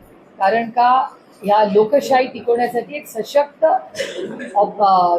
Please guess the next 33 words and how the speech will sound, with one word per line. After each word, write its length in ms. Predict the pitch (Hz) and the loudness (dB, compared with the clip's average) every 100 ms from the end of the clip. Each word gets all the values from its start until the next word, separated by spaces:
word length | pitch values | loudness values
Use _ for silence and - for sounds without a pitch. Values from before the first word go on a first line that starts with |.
| 175 | 2
विरोधी 320 | 220 285 302 | 2 4 2
पक्ष 340 | 269 - - | -2 -4 -6
हा 260 | 277 - 254 | -10 -8 -8
कुठल्याही 500 | 269 269 285 320 320 214 | -8 -6 0 0 0 -6
देशामध्ये 680 | 262 190 190 190 220 220 233 | -10 -6 -6 -4 -2 -2 -2
असला 340 | - 277 233 240 | -2 -4 -2 -2
पाहिजे 220 | 240 226 | 0 -2
असं 220 | 214 254 | -2 0
आमची 300 | 214 196 277 | -2 -2 -2
आग्रहाची 420 | 233 196 175 165 156 | -2 0 -2 -4 -12
भूमिका 320 | 143 131 - | -16 -16 -20
आहे. 140 | - - - - - - - | -20 -20 -20 -20 -20 -20 -8
त्याच्यामुळे 440 | - 202 247 262 285 | -4 2 2 4 0
checks 520 | 294 302 311 - 359 | 0 0 0 0 0
and 120 | 320 | 2
balances, 480 | 226 214 214 196 - - - | 2 2 -2 -4 -8 -12 -16
किती 380 | 190 302 320 285 | -10 -4 0 2
यश 200 | 269 - | 0 0
आलं 360 | 196 208 202 170 - - - | -2 2 2 0 -6 -20 -12
तरी 120 | 277 302 | -6 -4
समोर 360 | - 226 277 | 0 0 2
एक 140 | 302 269 | 0 -2
विरोधक 400 | 226 247 - 294 | 0 2 2 2
असला 280 | 220 240 269 | 0 -2 -2
पाहिजे 280 | 269 262 302 | 0 0 -2
checks 500 | - 285 277 - 302 | -4 -2 -2 -2 -6
and 140 | 269 | -2
balances 400 | - 208 233 247 | -2 -2 -6 -14
साठी, 300 | 254 226 - | -6 -4 -4
हे 100 | 277 | 0
आपलं 300 | 277 269 294 | 2 2 0
संविधान 500 | - 240 233 254 233 | -2 -2 -2 0 0
म्हणतं. 320 | 180 135 - | -2 -10 -16